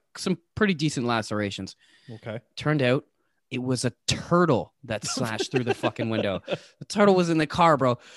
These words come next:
Speaker 1: So I guess
Speaker 2: Technically,
Speaker 1: what
Speaker 2: that could be a household item.
Speaker 1: <laughs> Yeah, for real. So I guess what happened,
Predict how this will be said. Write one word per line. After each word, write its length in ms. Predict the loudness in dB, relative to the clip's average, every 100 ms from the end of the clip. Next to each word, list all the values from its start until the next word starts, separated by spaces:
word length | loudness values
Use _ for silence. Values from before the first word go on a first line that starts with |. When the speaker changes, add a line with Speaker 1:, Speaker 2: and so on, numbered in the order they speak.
| -20 -12
Speaker 1:
So 380 | 0 6 6 4 -2
I 120 | 4 6
guess 100 | 6
Speaker 2:
Technically, 200 | 6 8
Speaker 1:
what 40 |
Speaker 2:
that 180 | 8 8
could 120 | 6
be 120 | 6 6
a 100 | 4
household 420 | 2 2 0 2
item. 340 | 2 0 -2 -10 _
Speaker 1:
<laughs> 80 | 4 8 6 6 8 6 6 2
Yeah, 160 | 4 4
for 200 | -2 0
real. 300 | 4 2 0 -10 -12 -12 -12 -16 -8
So 160 | 2
I 40 | 4
guess 180 | 6 6
what 140 | 6
happened, 380 | 6 4 4